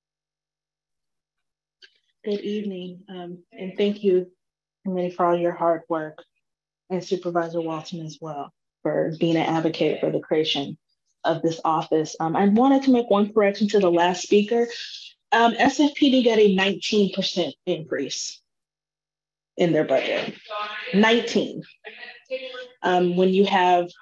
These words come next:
workers in other unions who can barely scrape together a percentage and who are doing the majority of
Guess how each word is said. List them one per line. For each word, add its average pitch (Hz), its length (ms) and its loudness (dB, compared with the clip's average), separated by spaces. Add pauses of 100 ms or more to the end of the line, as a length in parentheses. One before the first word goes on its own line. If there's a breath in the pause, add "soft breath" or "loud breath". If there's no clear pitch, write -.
(120)
workers 175 440 0
in 170 200 -8
other 180 200 0
unions 170 640 -4 (120)
who 180 220 4
can 175 260 -4
barely 170 360 -4
scrape 170 380 -4
together 160 460 -10
a 156 140 -18
percentage - 800 -6 (220)
and 170 120 -2
who 165 100 2
are 160 80 -2
doing 165 240 4
the 160 80 0
majority 160 600 0
of 156 300 -4